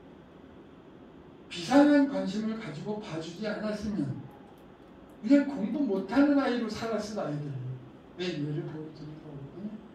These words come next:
우선, 근데, 어, 이 아이들은 저를 만났지만 아까 그 마인크래프트 게임, 그게 중독이라고 본단 말이죠.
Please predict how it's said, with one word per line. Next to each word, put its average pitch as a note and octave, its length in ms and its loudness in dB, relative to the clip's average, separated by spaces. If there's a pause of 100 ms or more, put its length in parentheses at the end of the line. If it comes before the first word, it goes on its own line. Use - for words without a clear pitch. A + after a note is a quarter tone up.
(1700)
우선, D3 280 -8 (360)
근데, E3 200 -6 (760)
어, D#3 200 -10 (180)
이 G3 100 0
아이들은 G#3+ 500 0
저를 C4+ 300 6
만났지만 F3+ 960 0 (400)
아까 D3+ 300 -8
그 D3 200 -6 (340)
마인크래프트 F#3+ 720 -2 (500)
게임, A#3 520 -4 (480)
그게 C#4+ 180 -4
중독이라고 D4 800 2
본단 D3+ 340 -4
말이죠. - 340 -12